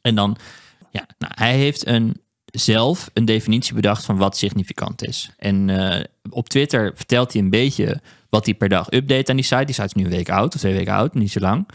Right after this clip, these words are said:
En iedere dag maakt hij het een beetje beter. Dus hij praat over hoe die artikelen ontdubbelt. Want je wil niet dat meerdere bronnen hetzelfde verhaal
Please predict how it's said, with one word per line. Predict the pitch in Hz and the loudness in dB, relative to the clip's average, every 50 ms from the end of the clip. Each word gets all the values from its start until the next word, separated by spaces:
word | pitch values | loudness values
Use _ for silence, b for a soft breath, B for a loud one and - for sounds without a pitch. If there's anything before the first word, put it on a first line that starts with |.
| B B B B B B B B B | B B B B B B B B B
En | - 117 117 117 120 117 - _ | 0 0 2 2 0 0 -2 _
iedere | _ - 139 143 156 139 123 110 | _ -2 2 2 2 2 2 2
dag | 120 120 117 - | 2 2 2 2
maakt | 120 113 110 | 0 0 0
hij | - 117 | 0 -2
het | 104 | 0
een | - 101 | 2 0
beetje | 98 98 104 107 | 2 0 0 -4
beter. | - - - - | -6 -6 -10 -10
Dus | - - 104 | -6 -6 -2
hij | 98 104 107 | -2 -2 -2
praat | - - 104 104 98 - | 0 0 0 0 0 0
over | - 101 104 127 123 | -2 -2 0 0 2
hoe | 123 127 | 2 2
die | 135 135 | 2 0
artikelen | - 135 - 160 160 - - - | -2 0 -2 -2 -2 -2 -4 -2
ontdubbelt. | 175 185 175 - - 117 98 87 - - - - - - - _ | 0 -2 -2 -2 -2 -2 -2 -2 -2 -12 -14 -14 -14 -16 -16 _
Want | _ - 110 | _ -12 -6
je | - | -2
wil | 104 104 104 | 0 2 2
niet | 104 107 110 - | 2 2 2 2
dat | 113 110 - - _ _ _ _ _ _ _ _ _ _ | 0 -2 -2 -6 _ _ _ _ _ _ _ _ _ _
meerdere | - 110 110 107 113 113 120 117 110 107 107 | -2 0 2 2 2 2 2 2 2 2 2
bronnen | 98 98 107 113 113 104 | 2 4 4 4 4 2
hetzelfde | 107 - - - 104 101 101 104 98 | 0 0 2 2 2 2 2 0 0
verhaal | 95 101 101 95 95 90 87 - - - - | 0 0 -2 -2 -2 -4 -6 -6 -10 -14 -14